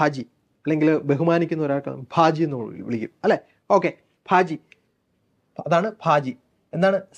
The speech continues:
സബ്ജി. ഇപ്പൊ നോർത്ത് ഇന്ത്യയിലേക്കൊക്കെ നമ്മൾ ചെന്ന് കഴിഞ്ഞാൽ നമുക്ക് വെജിറ്റേറിയൻ ആണെങ്കിൽ നമുക്ക് ഇച്ചിരി പച്ചക്കറി അല്ലെങ്കിൽ ഇച്ചിരി വെജിറ്റേറി-,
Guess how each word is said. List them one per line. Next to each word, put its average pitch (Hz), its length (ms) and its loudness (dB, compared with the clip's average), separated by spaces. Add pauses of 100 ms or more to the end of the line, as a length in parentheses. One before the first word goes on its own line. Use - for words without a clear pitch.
സബ്ജി. 160 380 -2
ഇപ്പൊ - 880 -14
നോർത്ത് 165 280 2
ഇന്ത്യയിലേക്കൊക്കെ 196 460 2
നമ്മൾ 180 200 0
ചെന്ന് 175 200 0
കഴിഞ്ഞാൽ 170 200 2
നമുക്ക് 156 300 0
വെജിറ്റേറിയൻ 165 760 2
ആണെങ്കിൽ 156 260 -2
നമുക്ക് 143 180 -2
ഇച്ചിരി 143 200 -4
പച്ചക്കറി 151 520 -2 (240)
അല്ലെങ്കിൽ 143 300 2
ഇച്ചിരി 143 240 2
വെജിറ്റേറി-, 170 500 0